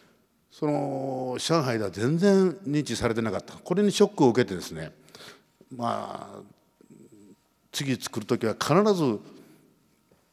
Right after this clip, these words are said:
固有名詞に九州を入れようと思いまして、えー、豪華列車七つ星を作った時も、七つ星に終わらず、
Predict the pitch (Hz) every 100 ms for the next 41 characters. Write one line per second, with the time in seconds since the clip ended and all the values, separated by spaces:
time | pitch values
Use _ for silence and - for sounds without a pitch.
0 | - - 131 147 147 165 - 110 98 -
1 | 165 - 101 110 113 92 - - - -
2 | - _ - 110 104 98 87 - 90 76
3 | - - _ - _ 104 107 127 131 123
4 | 120 - 98 80 - - _ _ _ -
5 | 117 107 123 127 147 139 - 98 - 123
6 | 107 101 98 98 87 85 - 117 123 135
7 | - 160 143 - 107 92 - - _ _
8 | _ 131 131 110 90